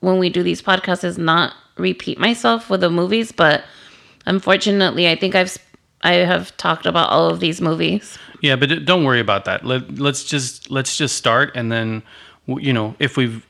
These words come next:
Speaker 2: we have talked about it before, we'll keep it brief. Um, and I have a, I have a surplus of zombie stuff on my list as well, but it, we'll do five and five each, and let's see how it goes.
Speaker 1: Okay.
Speaker 2: All right.
Speaker 1: So, mm,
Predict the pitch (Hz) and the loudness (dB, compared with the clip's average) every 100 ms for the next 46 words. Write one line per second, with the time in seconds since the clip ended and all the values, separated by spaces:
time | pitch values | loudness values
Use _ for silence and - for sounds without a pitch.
0 | _ 151 139 131 110 147 127 151 139 147 | _ -6 -2 -2 0 -2 -2 -2 -2 -2
1 | 139 139 131 127 151 151 156 127 113 - | -2 -2 -4 -6 -4 -2 -2 -2 -4 -4
2 | 135 117 110 147 185 175 - - - - | -6 -6 -8 -4 -4 -4 -12 -20 -20 -20
3 | - _ 123 120 117 117 139 131 139 139 | -20 _ -2 0 -2 -2 0 2 2 2
4 | 127 113 107 269 - - 131 110 - 104 | 0 0 -2 -6 -18 -6 -4 -4 -6 -8
5 | - 101 - - - - 101 - - _ | -6 -10 -10 -16 -12 -10 -10 -14 -20 _
6 | _ _ - 123 107 101 - 107 104 - | _ _ -10 -6 -4 -6 -6 -6 -6 -14
7 | _ _ _ _ 127 113 107 113 117 - | _ _ _ _ -6 -4 -4 -4 -8 -10
8 | 107 110 156 185 - - - - 123 120 | -8 -6 -6 -8 -18 -20 -20 -4 0 2
9 | 123 135 123 143 151 131 120 120 127 127 | 2 0 -4 -6 -2 0 0 -2 2 2
10 | 131 127 117 131 127 127 170 156 - - | 2 0 0 0 0 -2 -4 -4 -8 -8
11 | 120 107 110 110 123 113 110 139 120 101 | -6 -6 -6 -8 -10 -10 -8 -4 -4 -4
12 | 101 - - _ _ 226 233 - _ _ | -8 -12 -20 _ _ -6 -6 -10 _ _
13 | _ - - - - - - - - 240 | _ -20 -20 -20 -16 -10 -10 -12 -4 2
14 | 233 233 220 - - 220 220 | 4 4 2 0 -2 0 0